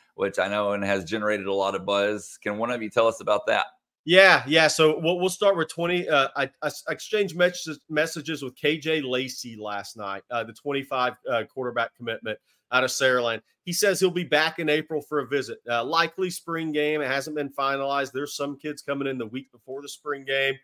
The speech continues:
Speaker 2: Uh, but it looks like, uh, April, one of those two weekends, either the thirteenth or the spring game on the twentieth. I'm sure Texas w-, would prefer the spring game on the twentieth. But K J Lacey says he will be back on campus for a visit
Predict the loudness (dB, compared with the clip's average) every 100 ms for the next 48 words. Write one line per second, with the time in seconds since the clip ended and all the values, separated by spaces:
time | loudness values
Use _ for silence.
0 | _ _ _ 2 4 4 2 _ 2 4
1 | 4 -2 -2 4 4 4 0 0 0 0
2 | 0 0 0 0 -2 -4 -6 -6 -6 -4
3 | -6 -6 -6 -4 -2 -4 -4 -6 -6 -4
4 | -4 -6 -6 -4 -2 0 0 -2 -4 -6
5 | -4 -2 -4 -6 -8 -6 -4 -4 -8 -18
6 | -20 _ -8 -8 -8 -6 -4 -4 -6 -6
7 | -2 -2 -2 -6 -8 -6 -4 -4 -8 _
8 | _ -4 4 6 6 6 4 2 -2 -4
9 | -4 -4 -6 -8 -8 -8 0 2 2 0
10 | 0 0 0 -2 -4 -4 -12 -8 -8 -6
11 | -8 -8